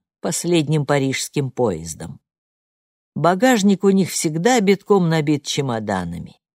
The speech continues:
Разумеется, к машине подбежал Нептун. Как же без него?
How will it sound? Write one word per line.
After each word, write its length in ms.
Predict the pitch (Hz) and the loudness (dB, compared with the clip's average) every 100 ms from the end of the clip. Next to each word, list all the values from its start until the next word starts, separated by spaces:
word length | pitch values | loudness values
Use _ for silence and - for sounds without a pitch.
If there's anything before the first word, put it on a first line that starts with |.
| _ _ _ _ _ _ _ | _ _ _ _ _ _ _
Разумеется, 880 | - 110 107 98 101 135 143 - 120 | -6 -6 -4 -6 -4 -2 -2 -4 -6
к 80 | |
машине 520 | 117 101 - 120 131 123 | -4 -4 -4 -4 -2 -2
подбежал 580 | 123 110 123 127 135 | -4 -2 -4 -2 -2
Нептун. 680 | 131 147 - - 208 117 98 - _ _ | -2 -4 -6 -2 -2 -2 -8 -18 _ _
Как 340 | - 110 180 | -4 -2 -2
же 140 | 123 113 | -4 -8
без 260 | 90 92 | -6 -8
него? 460 | 95 95 90 73 | -8 -8 -8 -12